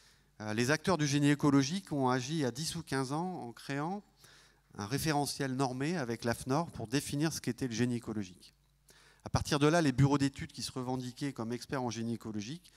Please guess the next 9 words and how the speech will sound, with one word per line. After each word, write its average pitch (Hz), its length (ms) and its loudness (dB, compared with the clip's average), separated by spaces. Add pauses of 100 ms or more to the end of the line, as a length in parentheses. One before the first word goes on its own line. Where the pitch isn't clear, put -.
(300)
ont 208 80 -8
commencé 156 600 0 (360)
à 113 120 -4
se 120 60 -8
déployer 135 640 2
et 123 120 -2
à 113 60 0
commencer 156 500 0
à, 156 120 2